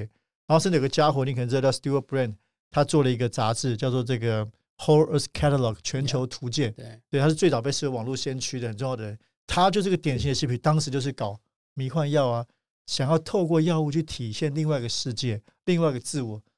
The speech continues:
Speaker 1: 这不都后来网络世界在做的事情？所以那种次文化，我觉得的确现在慢慢变主流。所以摇滚乐当时西方次文化，现在是超级明星、超级巨星嘛，过去三四十年已经证明这个事情。我想早期那些搞科技、搞网络的人也是次文化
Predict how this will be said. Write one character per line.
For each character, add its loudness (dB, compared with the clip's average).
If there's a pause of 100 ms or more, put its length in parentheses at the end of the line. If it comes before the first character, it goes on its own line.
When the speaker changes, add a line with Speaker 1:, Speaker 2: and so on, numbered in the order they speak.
(120)
Speaker 1:
这 0
不 4
都 6
后 6
来 6
网 2
络 2
世 -6
界 -2
在 0
做 -6
的 -8
事 -6
情？ -8 (380)
所 6
以 2
那 4
种 6
次 0
文 6
化， 8
我 4
觉 6
得 0
的 0
确 4
现 4
在 4
慢 4
慢 4
变 2
主 -6
流。 -4 (320)
所 4
以 8
摇 8
滚 6
乐 6 (120)
当 6
时 2
西 0
方 4
次 0
文 2
化， 2
现 0
在 6
是 -2
超 2
级 0
明 -4
星、 -4
超 -2
级 -6
巨 -6
星 -4
嘛， -6
过 0
去 0
三 0
四 -4
十 -6
年 -6
已 -8
经 -4
证 -4
明 -2
这 -4
个 -2
事 -2
情。 -4 (420)
我 4
想 6
早 4
期 0
那 4
些 6
搞 2
科 2
技、 4
搞 6
网 6
络 2
的 2
人 0
也 0
是 2
次 -2
文 -2
化 0